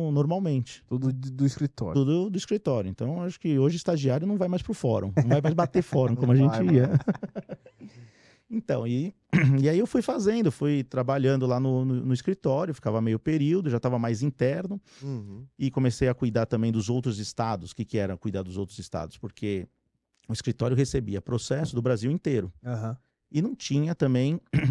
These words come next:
Speaker 1: internet, assim, a internet era muito, era aquela discada, aquele barulhinho lá que a gente
Speaker 3: Sim.
Speaker 1: entrava numa sala só do escritório, que tinha internet, e você conectava,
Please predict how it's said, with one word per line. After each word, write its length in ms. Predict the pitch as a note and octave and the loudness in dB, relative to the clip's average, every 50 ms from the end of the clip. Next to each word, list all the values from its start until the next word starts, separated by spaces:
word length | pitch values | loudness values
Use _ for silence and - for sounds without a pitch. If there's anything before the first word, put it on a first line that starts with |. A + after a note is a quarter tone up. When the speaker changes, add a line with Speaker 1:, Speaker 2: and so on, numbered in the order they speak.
| C3 B2 | 4 4
Speaker 1:
internet, 800 | C3+ B2+ D3 F3+ F#3 E3+ D3 B2+ C3 C#3 C#3+ C3+ A#2+ - - | 2 2 2 0 0 0 0 2 2 2 2 0 -2 -2 -4
assim, 240 | G#2 G2 - - G2 | -4 -4 -4 -4 -2
a 100 | G2 G2+ | -2 -2
internet 380 | G#2 G2 - A2 A#2 A#2+ - D3 | -2 0 0 0 0 0 0 2
era 60 | C3 | 2
muito, 380 | B2+ C3+ C3 - D#3+ E3 D#3 B2 | 2 2 2 2 0 0 0 0
era 100 | A2+ A#2 | 0 0
aquela 180 | - C3 B2+ | 0 0 0
discada, 460 | C#3 C3 - - - D#4 D#3+ C3+ G#2+ F#2 | 0 -2 -4 -4 -2 0 0 0 0 -2
aquele 180 | F2+ - - | -6 -6 -4
barulhinho 440 | F#2 G#2+ A#2 A#2 B2 B2 B2+ A#2+ G#2+ | -2 0 2 4 4 4 4 2 2
lá 80 | G#2+ G2+ | 0 -2
que 80 | - G#2 | -4 -4
a 20 | |
gente 160 | G2+ G#2 G2+ | -4 -4 -2
Speaker 3:
Sim. 200 | B2 B2+ B2 A#2+ | -2 0 0 0
Speaker 1:
entrava 320 | A#2 A2 A#2 B2+ B2+ C3 B2 | 0 0 0 0 0 0 2
numa 220 | A2 D3 D#3 D#3+ D3 | 2 2 2 2 0
sala 380 | - - C#3+ A#2 A#2 A2+ A2 | 0 -2 -2 -2 -2 -2 -4
só 240 | G#2+ - - G#2+ G2+ | -4 -4 -2 -2 -2
do 60 | G2+ | -2
escritório, 520 | F#2+ - - B2 A#2+ - A2 G2 A2 B2 C#3 | -4 -6 -6 -6 -4 -2 -2 -2 0 -2 -2
que 100 | - G2+ | -4 -6
tinha 240 | - - A2+ G#2 G2+ | -6 -6 -4 -4 -2
internet, 720 | G2+ - - G#2+ G2 G2 F#2+ F#2+ G#2+ B2+ D3 - - B3 - _ _ _ _ _ _ _ _ _ - | -2 -2 -2 -4 -2 -2 -4 -4 -4 -4 -6 -6 -8 -10 -10 _ _ _ _ _ _ _ _ _ -4
e 80 | B2 | -2
você 380 | A#2 A#2+ A#2 - C#3 C3+ C3+ B2+ | 0 0 0 0 2 2 2 2
conectava, 840 | B2 - B2 A#2 A#2+ - - - A#2 A2 A#2 C3 D3 E3+ G3+ A#3+ | 2 2 2 2 0 0 -2 -2 0 0 0 0 0 -2 -2 -4